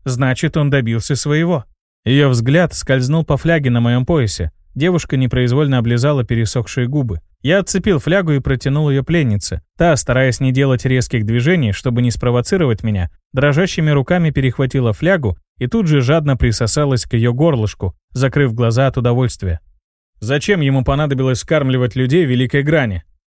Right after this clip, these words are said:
«Человек, посадивший меня в клетку, не делился со мной своими мыслями и планами».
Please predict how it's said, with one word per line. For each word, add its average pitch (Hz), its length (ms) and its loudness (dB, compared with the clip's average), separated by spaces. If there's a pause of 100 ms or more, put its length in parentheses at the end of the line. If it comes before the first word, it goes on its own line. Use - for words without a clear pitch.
(100)
«Человек, 156 520 2
посадивший 139 560 0
меня 131 220 2
в - 60 -6
клетку, 139 480 0
не 139 160 2
делился 151 460 0
со 123 160 0
мной 117 160 2
своими 120 320 0
мыслями 127 420 0
и 123 40 0
планами». 101 500 -2